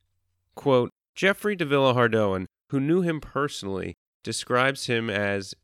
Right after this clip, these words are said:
"an old man who could not see but was very wise, brave, and vigorous."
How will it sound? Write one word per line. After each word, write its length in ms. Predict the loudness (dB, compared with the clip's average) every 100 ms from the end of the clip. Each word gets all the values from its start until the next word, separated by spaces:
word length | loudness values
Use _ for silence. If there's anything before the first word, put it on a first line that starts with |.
| -10
"an 140 | -10
old 380 | -6 -6 -4 -2
man 380 | 0 2 0 -2
who 120 | -6
could 140 | -6
not 340 | -4 -4 -4 -8
see 300 | -8 -6 -6
but 180 | -6 -6
was 200 | -8 -4
very 360 | 0 2 0
wise, 540 | -2 -2 0 0 0 -4
brave, 380 | -4 -2 -2
and 160 | -4 -4
vigorous." 640 | -2 -2 -2 -6 -10 -12